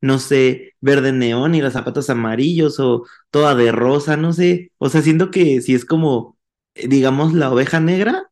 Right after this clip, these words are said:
de la familia, porque, o sea, es como la que súper resalta de todas. Y pues todos los personajes igual como, pues, más o menos neutros,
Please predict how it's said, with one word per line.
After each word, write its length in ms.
de 120
la 120
familia, 500
porque, 440
o 120
sea, 100
es 100
como 180
la 180
que 100
súper 340
resalta 420
de 100
todas. 420
Y 140
pues 200
todos 140
los 160
personajes 580
igual 260
como, 440
pues, 340
más 260
o 60
menos 340
neutros, 680